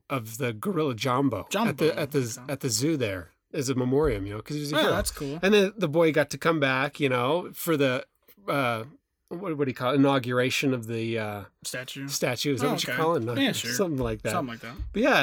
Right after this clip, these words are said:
Speaker 1: anyway, so it's, it's interesting, you know, and he's, he's, he's, yeah,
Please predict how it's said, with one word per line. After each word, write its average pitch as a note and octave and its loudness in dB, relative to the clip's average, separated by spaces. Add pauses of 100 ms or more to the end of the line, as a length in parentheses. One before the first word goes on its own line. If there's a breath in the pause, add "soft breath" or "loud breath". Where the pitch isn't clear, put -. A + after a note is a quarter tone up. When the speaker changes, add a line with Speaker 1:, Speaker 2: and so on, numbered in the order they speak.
Speaker 1:
anyway, F#3 6
so G3 4
it's, G3 -2
it's A3 -6
interesting, D3 -2
you C3 0
know, C#3 2
and E3 -2
he's, G3 -4 (520 soft breath)
he's, - -4 (760)
he's, F#3 -6
yeah, F3+ 0